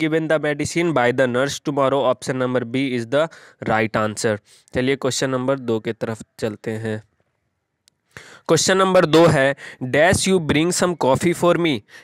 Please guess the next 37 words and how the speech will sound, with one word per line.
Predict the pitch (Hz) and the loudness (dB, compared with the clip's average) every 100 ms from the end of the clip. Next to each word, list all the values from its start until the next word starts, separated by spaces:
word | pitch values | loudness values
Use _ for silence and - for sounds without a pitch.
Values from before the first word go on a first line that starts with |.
| - | -4
यहाँ | 139 160 | 0 2
पर | 180 165 | 2 2
देखो, | 147 131 143 | 2 0 0
यहाँ | 147 147 165 | 2 2 0
पर | 170 170 | 0 0
जो | 165 | 0
क्वेश्चन | 175 160 175 165 | 0 0 0 0
दिया | 170 165 | 2 2
हुआ | 143 | 4
है | 131 | 2
ना, | 131 | 2
ये | 139 143 | 0 2
आपके | 151 147 165 | 0 0 -2
मॉडल | 139 135 139 156 | 2 2 2 0
पेपर | 147 139 139 | 0 -2 -2
से | 135 | -4
क्वेश्चन | 123 - - 120 | -4 -2 -2 -2
दिए | 117 113 | 0 0
हुआ | 113 | 0
है। | 113 | 0
मॉडल | 113 127 143 151 | 2 0 2 0
मतलब | 131 127 143 | -2 -2 0
मॉडल्स | 131 135 147 156 - | 2 2 2 -2 -2
भर-, | 127 127 131 | 0 0 0
मॉडल्स | 127 131 131 147 | -2 0 0 -2
भर | 135 123 | -2 -6
से | 113 165 | -4 -4
क्वेश्चन | 160 135 - 143 | -2 -4 -2 -4
दिए | 123 113 | -2 -2
हुआ | 110 110 | -2 -2
है। | 107 104 - - - | -4 -8 -18 -16 -8
तो | |
मॉडल | 123 127 139 165 | -2 0 0 0
से | 156 170 | 0 -2
जो | 160 | -2
है | 160 | -4
क्वेश्चन, | 151 143 - 143 | -4 -4 -2 -4